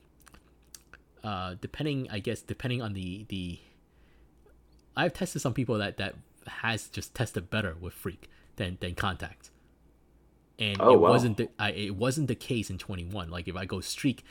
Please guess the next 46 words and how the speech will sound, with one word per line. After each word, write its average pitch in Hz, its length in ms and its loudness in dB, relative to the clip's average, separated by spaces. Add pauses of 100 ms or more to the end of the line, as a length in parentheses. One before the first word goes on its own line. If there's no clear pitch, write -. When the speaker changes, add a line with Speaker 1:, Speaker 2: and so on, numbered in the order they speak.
(140)
Speaker 1:
versus 101 240 -4
Contact, 90 460 -4
it 92 80 -4
just, 92 260 -6
it 104 140 -8
wasn't, 98 320 -6 (400)
it - 240 -8
just, - 240 -6 (120)
there's 101 180 -4
no 95 80 -4
comparison. - 580 -8 (540)
Like, 92 260 -8
nine 101 460 0
out 98 100 0
of 90 80 -4
ten 85 180 -8
times. 87 300 -8 (220)
But 98 100 0
here, 180 320 4
it's 92 140 -4
just, 98 160 -4
like, 92 240 -4 (540)
based 104 200 -2
on 85 180 -4
war, 120 300 4
based 104 260 -2
on, 90 220 -6 (400)
uh, 87 360 -10 (160)
W 101 260 -2
R 92 80 -2
C 92 160 -6
plus 131 360 2
and, 98 140 -2
and 92 80 -6
what 98 140 -6
they 90 60 -4
can 92 180 -6
Speaker 2:
And 110 120 6
we 113 80 6
got 127 140 12
Speaker 1:
generate, 113 80 6
Speaker 2:
one 131 140 8
Speaker 1:
it's 131 80 6
just 98 180 8
Speaker 2:
left. - 0 -
Speaker 1:
like, - 180 -12